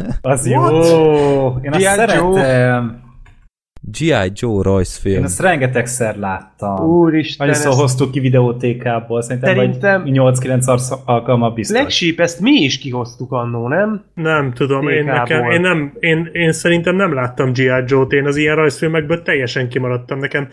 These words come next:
Speaker 4: kimaradt a Power Rangers, a Transformers, a, a, a Pokémon is egy ideig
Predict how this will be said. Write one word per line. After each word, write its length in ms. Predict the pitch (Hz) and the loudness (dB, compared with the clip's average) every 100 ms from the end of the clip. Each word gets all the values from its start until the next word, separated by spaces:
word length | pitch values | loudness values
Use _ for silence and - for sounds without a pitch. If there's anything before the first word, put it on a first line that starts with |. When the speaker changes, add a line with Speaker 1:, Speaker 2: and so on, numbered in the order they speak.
| - _ | -18 _
Speaker 4:
kimaradt 360 | - 165 143 - | -4 -4 -4 -8
a 100 | - | -6
Power 360 | 185 175 156 | -2 0 2
Rangers, 460 | 143 135 127 131 123 | 2 2 0 -2 -4
a 80 | 127 | -4
Transformers, 1080 | 170 165 147 - 131 123 127 120 120 - - - - - | 2 2 0 -2 -2 0 0 0 0 -6 -10 -20 -14 -4
a, 60 | |
a, 280 | 127 120 117 - - _ 135 123 | 0 0 0 -6 -20 _ -4 -4
a 140 | 160 139 | -4 -2
Pokémon 520 | 196 185 156 143 139 | 0 0 0 0 2
is 180 | 135 - | 0 0
egy 160 | 127 147 | 0 0
ideig 500 | 131 127 127 143 | 0 0 0 -4